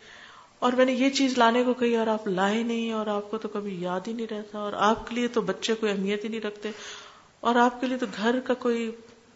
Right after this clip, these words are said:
گھر کچھ ہے ہی نہیں،" وغیرہ وغیرہ۔ اس طرح کی جو ایکیوز کرنے والی باتیں ہیں، اعتراض کی اور ہر وقت کمپلینٹس، ٹھیک ہے، ان کا بھی زندگی میں ایک پارٹ ہوتا ہے، ہونی چاہیے کبھی،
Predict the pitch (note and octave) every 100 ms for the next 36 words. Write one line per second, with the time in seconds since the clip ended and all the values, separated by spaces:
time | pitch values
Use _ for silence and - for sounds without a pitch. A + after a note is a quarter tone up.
0 | _ - - _ - - - - _ _
1 | - G#3+ A#3+ A#3+ - G#3 A3 A#3+ B3 B3
2 | - - - A#3 A#3+ B3 A#3+ A#3+ B3 -
3 | - - D4+ - G4 F#4+ F4+ F#4 - -
4 | C4+ D#4 - - C4+ C4+ C4 A#3 F3 E3+
5 | A3+ G#3 G#3 G#3 G3 G#3 G#3 A3+ G#3 -
6 | G#3+ G#3 G#3 G3+ G3 A3+ A3 A3 G#3+ G3+
7 | G#3 A#3 A#3+ - - - - - - E4+
8 | E4 - B3+ C#4+ E4 D#4 A3+ A3+ A#3 A#3+
9 | A#3+ - F#3 G3+ G3+ E3+ B3+ F#3 F3 F#3
10 | B3+ D#4 E4 D#4 D4+ A#3+ E3+